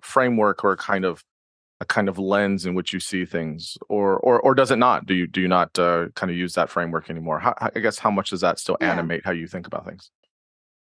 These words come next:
Speaker 2: So when you think about things from an evolutionary perspective, it, it's, there's a variety of things that go into it. Number one is a,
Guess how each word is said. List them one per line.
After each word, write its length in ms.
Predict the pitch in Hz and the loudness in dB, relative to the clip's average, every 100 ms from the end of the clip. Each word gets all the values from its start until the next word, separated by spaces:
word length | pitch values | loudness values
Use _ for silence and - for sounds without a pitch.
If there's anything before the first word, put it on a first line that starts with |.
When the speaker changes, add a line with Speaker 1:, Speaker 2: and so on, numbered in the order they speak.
| - | -14
Speaker 2:
So 300 | - 254 254 - | -4 -2 -2 -2
when 220 | 233 226 | 0 2
you 320 | 226 220 214 | 2 0 -2
think 180 | 208 254 | -2 0
about 160 | 214 | 0
things 160 | - 196 | 0 -2
from 100 | 190 | 0
an 60 | 175 | 0
evolutionary 380 | 170 160 - 170 | 0 0 -2 -4
perspective, 460 | 175 165 - 160 | -4 -4 -2 -2
it, 160 | 151 - _ _ - | -2 -4 _ _ -10
it's, 200 | 175 - - | -8 -8 -4
there's 160 | - 165 | -4 -2
a 60 | |
variety 400 | 156 135 139 139 | 0 2 2 2
of 260 | 135 131 - - _ _ _ | 0 -2 -12 -18 _ _ _
things 220 | - 170 | -4 -4
that 80 | 160 | -2
go 180 | 156 143 | 0 0
into 240 | 143 - | 0 0
it. 160 | 139 135 - - - _ | 0 0 -6 -18 -20 _
Number 200 | 196 180 | -2 0
one 220 | 175 170 165 | 2 2 2
is 140 | |
a, 80 | 160 | 0